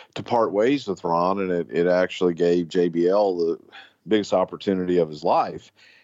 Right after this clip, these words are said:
to go out and be a single and become J B L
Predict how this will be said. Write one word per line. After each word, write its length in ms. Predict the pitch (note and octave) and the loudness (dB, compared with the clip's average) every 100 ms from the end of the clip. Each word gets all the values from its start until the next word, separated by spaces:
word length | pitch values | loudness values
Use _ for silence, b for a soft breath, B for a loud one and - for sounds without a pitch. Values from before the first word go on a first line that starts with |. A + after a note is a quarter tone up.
| b b b b b _ _ _ _ _ - | b b b b b _ _ _ _ _ -8
to 100 | A2 | -2
go 240 | G#2+ F#2+ | 0 2
out 340 | F2 F2+ G#2+ - | 4 2 2 -2
and 140 | F#2+ F2+ | -8 -4
be 160 | F2+ | -4
a 60 | E2 | -4
single 640 | - G#2 G2 F#2+ G2+ - B B | -2 -2 0 2 0 -2 B B
and 640 | E2+ F2 F2 F2 F2 E2 D#2+ | 0 2 2 0 -2 -4 -4
become 440 | - - G2 F#2 | -2 0 0 0
J 220 | F2+ F#2 | 0 0
B 220 | E2+ E2+ G2+ | 0 -2 0
L 360 | B2 D#2+ C#2+ | 0 -4 -12